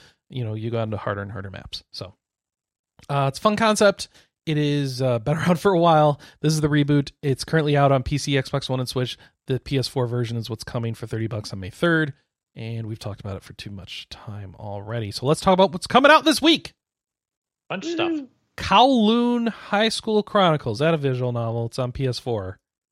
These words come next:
Speaker 2: It, it was an R P G that, like, was originally released back in, like, two thousand three. That got a, that finally
Speaker 1: Oh.
Speaker 2: came out in English, like, last year on
Speaker 1: And
Speaker 2: Switch.
Speaker 1: it's already on
Speaker 2: So this
Speaker 1: Switch,
Speaker 2: is
Speaker 1: yeah.
Speaker 2: the P S four, yeah.
Speaker 1: All right.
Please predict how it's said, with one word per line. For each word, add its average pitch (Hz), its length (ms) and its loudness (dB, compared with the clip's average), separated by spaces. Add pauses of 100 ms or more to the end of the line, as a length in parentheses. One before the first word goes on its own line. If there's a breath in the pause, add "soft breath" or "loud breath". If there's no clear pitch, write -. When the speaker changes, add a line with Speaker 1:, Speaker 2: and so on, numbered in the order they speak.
(280)
Speaker 2:
It, 220 240 -2
it 214 60 -2
was 208 180 0
an 180 200 2
R 214 200 -2
P 214 260 -10
G 151 400 -4
that, 139 360 -2
like, 127 220 -4
was 117 400 -4
originally 135 640 -2
released 127 480 -2
back 123 200 0
in, 120 80 -6
like, 104 200 -6 (140)
two 120 200 -14
thousand 117 600 -6
three. 120 580 0
That 104 160 0
got 104 140 0
a, 95 220 -6 (120)
that 113 240 -2
finally 131 440 0
Speaker 1:
Oh. 117 40 -6
Speaker 2:
came 120 180 -6
out 117 180 0
in 113 140 -2
English, 113 520 -6
like, 104 200 -6
last 107 320 -4
year 107 160 -6
on 98 120 -8
Speaker 1:
And 95 80 -14
Speaker 2:
Switch. 143 220 -4
Speaker 1:
it's 101 80 -2
already 180 220 4
on 131 100 0
Speaker 2:
So - 280 2
this 120 140 0
Speaker 1:
Switch, 127 100 -4
Speaker 2:
is 135 60 -2
Speaker 1:
yeah. 123 80 -2
Speaker 2:
the 113 60 -2
P 107 40 -2
S 101 120 -8
four, 95 280 -8
yeah. 98 240 -2
Speaker 1:
All 143 100 0
right. 117 280 -4